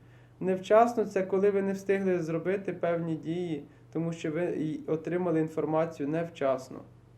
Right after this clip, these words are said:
Розгляньте малюнки. Чи зрозумілу інформацію отримують діти? На першому малюнку зрозуміло?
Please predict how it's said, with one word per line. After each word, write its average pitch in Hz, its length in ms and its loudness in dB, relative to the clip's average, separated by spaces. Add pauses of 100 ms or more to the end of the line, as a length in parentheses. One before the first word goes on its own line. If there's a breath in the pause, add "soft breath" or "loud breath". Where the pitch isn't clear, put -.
(3000)
Розгляньте 214 580 2
малюнки. 214 520 4
Чи 190 140 10
зрозумілу 196 540 2
інформацію 196 720 2
отримують 190 500 0
діти? 160 380 -4 (4000)
На 180 140 -2
першому 202 460 4
малюнку 170 380 0
зрозуміло? 175 680 -4